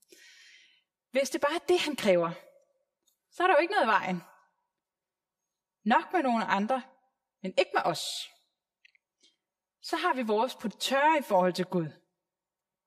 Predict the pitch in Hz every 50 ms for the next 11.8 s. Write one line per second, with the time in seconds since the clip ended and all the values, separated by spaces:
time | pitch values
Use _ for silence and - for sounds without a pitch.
0 | _ _ _ _ _ _ _ _ _ _ _ _ _ _ _ _ _ _ _ _
1 | _ - 226 226 220 262 254 - 233 233 226 - - - - 285 285 285 - -
2 | 302 - - 269 247 - - 233 202 - - _ _ - 208 - _ - 247 277
3 | - - - 262 247 240 247 220 208 202 208 190 185 185 190 214 220 208 - _
4 | _ _ _ _ _ _ _ _ _ _ _ _ _ - 294 294 294 294 277 -
5 | - - - 302 311 269 - - - - 220 208 165 - 220 233 226 - - -
6 | 311 311 - - - 277 247 226 247 226 226 226 233 226 - - 285 262 233 190
7 | 185 - _ _ _ _ _ _ _ _ _ _ _ _ _ _ _ _ _ _
8 | _ - - 262 254 262 269 294 320 349 349 330 320 262 220 214 220 262 277 302
9 | 330 359 370 370 - 269 233 - 220 - - - 359 320 302 262 208 196 196 -
10 | _ _ _ _ _ _ _ _ _ _ _ - 226 - - 240 - - - 349
11 | 285 - 285 247 247 226 - 214 196 185 190 208 247 254 - -